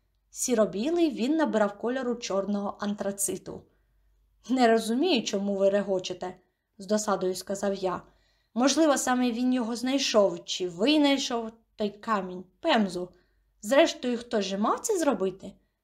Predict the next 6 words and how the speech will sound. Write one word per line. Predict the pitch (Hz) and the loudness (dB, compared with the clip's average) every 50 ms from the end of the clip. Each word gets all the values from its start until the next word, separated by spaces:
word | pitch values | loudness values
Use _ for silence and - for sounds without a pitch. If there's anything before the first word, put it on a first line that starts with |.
| _ _ _ _ _ _ _ _ _ | _ _ _ _ _ _ _ _ _
Припинивши | - 233 247 247 240 247 240 233 226 220 - 196 | -4 -4 -2 0 0 0 0 0 0 -2 -2 -4
насмішки, | 180 185 185 - - 240 320 339 - - - 214 | -6 -6 -8 -6 -2 0 0 0 0 -2 -4 -6
Сюлі | 214 - 196 185 190 220 226 | -4 -2 -4 -2 0 0 -2
схвально | 220 - - 196 202 208 208 202 196 | -2 -4 -2 -2 0 0 0 -2 -4
кивнули | - - 180 185 190 190 196 196 196 | -8 -8 -10 -6 -2 0 0 0 0
головою. | 185 196 190 196 196 185 185 185 175 170 - | 2 2 2 2 2 2 0 -2 -2 -4 -6